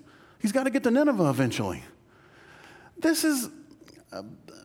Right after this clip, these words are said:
a pastor, a preacher. So if this guy can go through this, anybody can. I can, and we do, and you can.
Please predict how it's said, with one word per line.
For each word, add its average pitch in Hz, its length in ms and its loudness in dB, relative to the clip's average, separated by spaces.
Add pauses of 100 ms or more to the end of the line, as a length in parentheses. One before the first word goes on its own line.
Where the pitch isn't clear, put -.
(160)
a 226 80 -8
pastor, 175 880 -2
a 175 60 -4
preacher. 320 400 -2
So 226 140 2
if 170 140 -4
this 330 240 2
guy 143 340 0
can 151 160 2
go 156 160 2
through 226 280 0
this, 117 520 -2 (640)
anybody 302 440 0
can. 98 440 -2 (1300)
I 302 140 0
can, 139 360 0 (340)
and 180 160 2
we 220 120 2
do, 262 340 2 (1400)
and 180 140 2
you 208 80 0
can. 110 420 -4